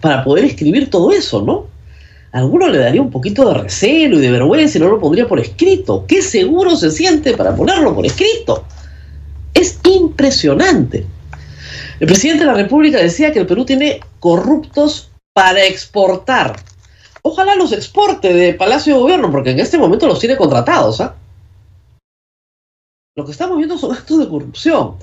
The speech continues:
de pesetas, ¿ah? De peseterías, tráfico de influencias en el mejor supuesto. Pero no es el único frente donde el gobierno tiene problemas, por supuesto, hay otros más. Y ahora le tocó el turno a Dina Boluarte.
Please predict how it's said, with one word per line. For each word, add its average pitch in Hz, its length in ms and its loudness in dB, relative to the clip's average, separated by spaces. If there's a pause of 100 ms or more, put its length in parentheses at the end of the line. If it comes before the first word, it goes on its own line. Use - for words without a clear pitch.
(380)
de 185 240 0
pesetas, 175 840 -2
¿ah? 170 120 -10 (500)
De 175 200 2
peseterías, 165 1120 -2 (300)
tráfico 294 460 0
de 220 60 4
influencias 269 500 0 (960)
en 214 340 2
el 208 80 0
mejor 254 560 0
supuesto. 202 520 -6 (1500)
Pero 285 140 0
no 392 120 2
es 427 100 -2
el 330 100 -2
único 330 260 -2
frente 311 380 -4
donde 190 260 2
el 175 60 2
gobierno 240 320 2
tiene 247 180 0
problemas, 185 500 0
por - 140 -6
supuesto, 185 640 -2
hay 143 140 2
otros 165 260 0
más. 208 380 -4
Y 202 60 -10
ahora 339 260 -8
le 285 100 -6
tocó 185 280 -8
el 311 100 -8
turno 311 420 -6
a 165 100 -6
Dina 220 340 -2
Boluarte. 156 640 0